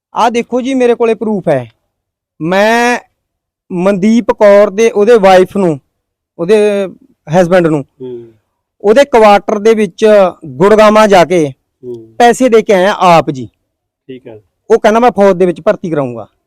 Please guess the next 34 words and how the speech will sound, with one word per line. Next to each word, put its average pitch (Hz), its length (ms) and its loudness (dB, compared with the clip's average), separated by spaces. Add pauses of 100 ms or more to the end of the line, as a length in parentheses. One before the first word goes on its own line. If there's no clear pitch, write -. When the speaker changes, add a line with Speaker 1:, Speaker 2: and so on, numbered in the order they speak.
Speaker 2:
ਹੂੰ। 117 300 -14 (1700)
ਉਹ 185 160 -6
ਕਹਿੰਦਾ? 208 320 -8 (100)
Speaker 1:
ਹਾਂਜੀ 247 280 2
ਹਾਂ। 151 200 0 (580)
ਇਹ 220 120 0
ਕੇਸ 220 240 0 (160)
ਦੇਖੋ 190 400 -4
ਜੀ, 269 80 -2
ਹੁਣ, 262 300 0 (520)
ਹੁਣ 196 320 -6
ਮਾਲਵਿੰਦਰ 254 680 2
ਸਿੰਘ 262 220 -2
ਹੈ 294 80 4
ਜੋ, 285 340 -2 (380)
ਉਹ 254 100 2
ਕਿਵੇਂ 269 420 2
ਘੁਮਾ 285 300 2
ਰਿਹਾ 285 100 4
ਗੱਲ 277 180 2
ਨੂੰ, 269 280 0
ਉਹ 285 80 0
ਮੈਂ 262 220 0
ਨਹੀਂ 233 260 -6 (240)
ਉਹ 220 140 2
ਕਰਦਾ। 226 300 -2
ਮੈਂ 254 200 0
ਤਾਂ 262 120 2
ਦੇਖੋ 254 280 0
ਜਿਹੜੀ 262 200 0
ਕੇਸ 247 280 0
ਦੀ 214 160 -4
ਗੱਲ 214 180 2
ਹੈ 165 180 0